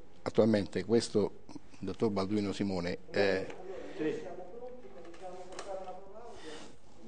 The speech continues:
Speaker 2: Allora, se te lo diciamo, prima chiacchierata libera, tranquilla, eccetera, eccetera. Tac, non so nemmeno io quello che andiamo a parare, ma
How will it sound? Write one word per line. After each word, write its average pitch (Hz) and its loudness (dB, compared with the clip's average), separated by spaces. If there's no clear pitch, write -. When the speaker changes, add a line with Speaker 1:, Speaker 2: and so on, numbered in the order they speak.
Speaker 2:
Allora, 120 12
se - -2
te 110 -2
lo 123 6
diciamo, 87 4
prima 147 2
chiacchierata 123 10
libera, 117 8
tranquilla, 110 8
eccetera, 95 4
eccetera. 73 -4
Tac, - -4
non 101 -6
so 110 0
nemmeno 104 0
io 107 2
quello 104 2
che 104 4
andiamo 107 4
a 107 6
parare, 107 6
ma 82 -8